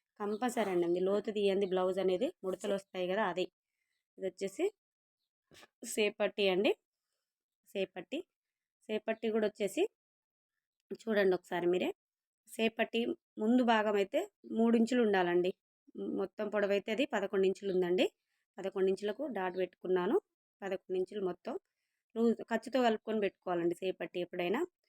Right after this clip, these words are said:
ముందు వచ్చేసి మూడు ఇంచులు ఉండాలండి. అది పదకొండు ఇంచులు ఒక గుర్తు అయితే పెట్టుకున్నాను కదా.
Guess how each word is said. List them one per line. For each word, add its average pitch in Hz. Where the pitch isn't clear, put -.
ముందు 220
వచ్చేసి 226
మూడు 220
ఇంచులు 214
ఉండాలండి. 185
అది 185
పదకొండు 196
ఇంచులు 233
ఒక 190
గుర్తు 196
అయితే 202
పెట్టుకున్నాను 190
కదా. 220